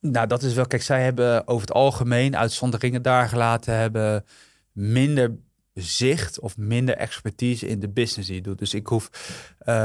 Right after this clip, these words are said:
hè, ik kan met, met Tom aan tafel zitten en als Tom tegen mij gaat zeggen dat ik geen, eh, twee componenten verf moet gaan verkopen, dan zeg ik heel gauw dat hij zijn mond moet houden, want dat bepaal ik zelf, omdat ik zelf weet of het goed verkocht wordt in de branche of niet, hè.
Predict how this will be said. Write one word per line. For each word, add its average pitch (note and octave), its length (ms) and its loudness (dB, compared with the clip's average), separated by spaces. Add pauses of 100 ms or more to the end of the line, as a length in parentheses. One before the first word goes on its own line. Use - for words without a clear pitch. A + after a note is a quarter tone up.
(460)
hè, C3 160 4
ik - 100 -4
kan A2+ 120 -4
met, F#2+ 160 -4
met G2+ 220 -6
Tom A2+ 180 -2
aan G#2 100 -4
tafel A#2+ 300 0
zitten A#2+ 300 -2
en G#2+ 60 -2
als G2+ 100 -6
Tom A#2 220 -4
tegen A2 260 -2
mij A#2 140 2
gaat G#2 120 -8
zeggen G#2 300 -6
dat G#2 140 -2
ik G#2+ 120 -6
geen, G#2+ 400 -4
eh, G#2 240 -2
twee G#2 300 -4
componenten B2 520 -4
verf B2 180 0
moet A#2+ 140 -4
gaan A2+ 220 -2
verkopen, A2 480 -4
dan G#2 260 -2
zeg G#2+ 200 -4
ik - 60 -12
heel A2+ 160 0
gauw A2 180 0
dat G#2+ 100 -2
hij - 100 -12
zijn A2 120 -2
mond G#2+ 140 0
moet G2 140 -4
houden, F#2 320 -2
want A2 140 -4
dat G2+ 160 -8
bepaal G#2+ 300 0
ik - 80 -8
zelf, A#2 260 2
omdat A#2 220 0
ik - 60 -4
zelf A#2+ 200 2
weet A2+ 160 -2
of A#2 60 -4
het - 80 -12
goed - 180 -8
verkocht - 320 -8
wordt G#2+ 180 -4
in F#2+ 100 -4
de F#2 80 -6
branche E2+ 260 -4
of - 80 -20
niet, E2+ 180 -12
hè. A#2 140 0